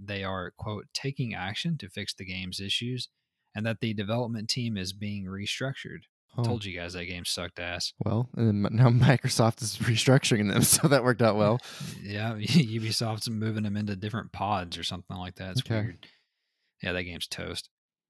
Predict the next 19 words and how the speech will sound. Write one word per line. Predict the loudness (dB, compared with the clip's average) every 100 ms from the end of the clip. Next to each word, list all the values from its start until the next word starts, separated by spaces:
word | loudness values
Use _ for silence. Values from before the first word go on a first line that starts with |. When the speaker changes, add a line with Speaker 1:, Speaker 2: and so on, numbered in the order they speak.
| -16
Speaker 1:
Website | -4 -2 0 2 2 0
PlayStation | -2 0 2 0 0
Universe | -2 -2 -2 -2 -4
reported | -6 -4 -2 -2
that | -4 -6
PlayStation | -6 -4 -2 -2 -4 -6
Party | -8 -8 -6
Chat | -4 -2 -4
will | -4 -8
become | -8 -6 -6 -6 -8
cross-generational | -6 -4 -6 -6 -6 -6 -4 -4 -2 -4
upon | -4 -4 -4
the | -6
launch | -4 -4 -4
of | -6
the | -6
Speaker 2:
Hmm. | -6
Speaker 1:
PlayStation | -4 -6 -6 -8 -8
five, | -6 -6